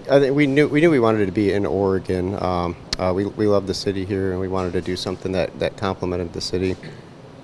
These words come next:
Um, this building was not on the radar when we first had the idea. Uh, originally, we were just gonna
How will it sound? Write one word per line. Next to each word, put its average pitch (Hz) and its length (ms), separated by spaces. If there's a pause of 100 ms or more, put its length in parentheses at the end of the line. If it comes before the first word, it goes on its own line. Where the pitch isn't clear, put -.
Um, 85 260
this 107 160
building 95 440 (500)
was 95 160
not 101 240
on 92 140
the 90 100
radar 90 400
when 87 100
we 90 100
first 92 300
had 95 160
the 87 120
idea. 87 480 (500)
Uh, 87 240
originally, 92 440
we 90 60
were 90 120
just 90 200
gonna 87 240